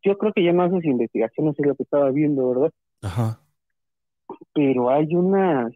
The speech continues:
Speaker 1: zonas allá por el pueblo de mi mamá, allá en Puebla.
Speaker 2: Sí.
Speaker 1: Que créeme que estaría muy interesante ir a tanto investigar como recorrerlas.
Speaker 2: Claro.
Speaker 1: Hay uno que le dicen la Piedra Colorada ahí en Puebla. Pero, ¿qué crees?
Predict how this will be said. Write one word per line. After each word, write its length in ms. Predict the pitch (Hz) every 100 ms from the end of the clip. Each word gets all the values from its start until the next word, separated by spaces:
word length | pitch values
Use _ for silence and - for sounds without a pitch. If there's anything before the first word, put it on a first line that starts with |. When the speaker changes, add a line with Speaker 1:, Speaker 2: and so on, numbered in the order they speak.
| -
Speaker 1:
zonas 400 | 170 185 185 180
allá 300 | 120 127 151
por 200 | 151 180
el 120 | 120
pueblo 380 | - 156 160 190
de 100 | 139
mi 120 | 123 123
mamá, 300 | 120 135 185
allá 260 | 147 135 139
en 120 | 139
Puebla. 420 | - 143 143 240 - _ -
Speaker 2:
Sí. 280 | 135 107 - _ _ _ _ _
Speaker 1:
Que 80 | - -
créeme 280 | 151 151
que 120 | 151 156
estaría 340 | - 123 127
muy 180 | 143 151
interesante 720 | 151 135 120 - 139 139 147
ir 120 | 147
a 160 | 135 113 _ _ _ _ _ _ _ _ _ -
tanto 400 | 151 139 135 147
investigar 640 | 143 143 131 160 151 180
como 380 | - 220 160 120
recorrerlas. 760 | 117 113 123 117 143 160 127 107 _ _
Speaker 2:
Claro. 300 | - 127 117
Speaker 1:
Hay 180 | 143 156
uno 200 | 175 190
que 100 | -
le 240 | 123 120 120
dicen 340 | 143 143 160 131
la 120 | 113
Piedra 380 | - 143 180 -
Colorada 500 | 120 113 107 127 151
ahí 140 | 147
en 100 | 147
Puebla. 380 | - 139 131 214 - _ _ _ _ _ _ _ _ _ _ _ _ -
Pero, 180 | 147
¿qué 120 | 139 170
crees? 200 | 185